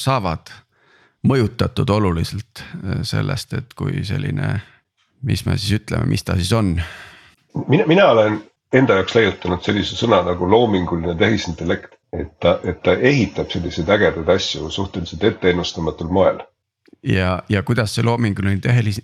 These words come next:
Speaker 1: tehisintellekt meid nüüd siis kahe tuhande kahekümne kolmanda aasta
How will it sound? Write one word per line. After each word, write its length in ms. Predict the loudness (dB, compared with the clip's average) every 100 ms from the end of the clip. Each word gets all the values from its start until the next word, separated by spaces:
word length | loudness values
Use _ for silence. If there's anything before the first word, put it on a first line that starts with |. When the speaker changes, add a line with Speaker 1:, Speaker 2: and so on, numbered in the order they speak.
| -2
Speaker 1:
tehisintellekt 880 | 2 2 0 -2 0 -2 -2 -4 -2
meid 240 | -2 -2
nüüd 160 | -4 -6
siis 380 | -6 -6 -6 -4
kahe 220 | 0 0
tuhande 320 | 0 -2 -2
kahekümne 400 | 0 0 0 -2
kolmanda 540 | -2 -2 0 -2 -2 -2
aasta 320 | -4 -4 -4